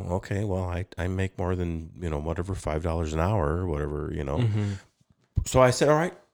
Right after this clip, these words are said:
Speaker 1: screw it. I'll come get him. I'll just dump him in the ditch." They said, "Oh."
Speaker 2: <laughs>
Speaker 1: They said, "Now, since you said that," they said, "by law,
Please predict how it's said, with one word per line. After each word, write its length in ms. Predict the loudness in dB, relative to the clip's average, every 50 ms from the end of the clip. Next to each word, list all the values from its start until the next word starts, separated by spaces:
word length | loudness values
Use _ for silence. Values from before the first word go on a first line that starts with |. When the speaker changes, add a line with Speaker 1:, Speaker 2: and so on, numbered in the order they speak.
| _
Speaker 1:
screw 220 | -8 0 2 4 6
it. 60 | 6
I'll 100 | 6 4
come 200 | 4 2 0 0
get 140 | 2 0 0
him. 140 | 0 2 2
I'll 140 | 2 2 0
just 160 | 0 -2 -2
dump 180 | -2 -2 -2 -2
him 120 | -4 -4
in 80 | -4 -4
the 80 | -4 -4
ditch." 380 | -4 -4 -4 -6 -8 -14 -18 -18 -20 _ _ _ -16 -14 -12 -4 0 2
They 80 | 2
said, 220 | 2 2 0 -2 4
"Oh." 460 | 8 12 12 12 12 12 12 12 12 10 8 10
Speaker 2:
<laughs> 1000 | 10 10 12 10 8 8 8 6 0 4 6 6 6 6 8 6 6 6 8 8
Speaker 1:
They 100 | 6 8
said, 220 | 8 8 6 6 8
"Now, 500 | 8 8 10 10 10 10 10 10 10 8 6 4 2 -2 -12 -12 -12 -16 -20 -20 _ _ _ -6 -2
since 320 | 2 4 6 6 6 4
you 80 | 4 4
said 320 | 4 6 6 6 6 8
that," 460 | 6 6 6 6 6 4 4 2 -2 -10 -14 -16 -20 _ _ 2
they 120 | 2 4
said, 320 | 6 6 6 6 4 2 -8 -16 _ _ _ _ _ _ -8
"by 220 | 0 4 6 6 6
law, 500 | 6 6 4 4 4 4 2 0 -2